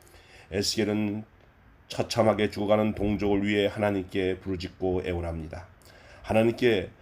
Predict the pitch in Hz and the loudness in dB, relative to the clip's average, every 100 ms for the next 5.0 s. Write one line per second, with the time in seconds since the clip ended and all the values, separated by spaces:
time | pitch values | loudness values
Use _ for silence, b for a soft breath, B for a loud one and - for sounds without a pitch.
0 | b b - 113 117 131 135 120 120 156 | b b 0 2 4 4 2 2 0 2
1 | 123 98 87 98 104 107 107 135 120 101 | 2 2 0 2 4 2 2 0 2 4
2 | 110 123 127 135 82 82 82 B B B | 4 4 4 2 2 -4 -6 B B B
3 | - 113 120 139 147 135 - 101 107 113 | -6 2 2 4 4 2 0 -2 -2 -2
4 | 90 87 82 - - _ - 101 98 95 | -2 -4 -6 -10 -14 _ -6 -2 -2 -4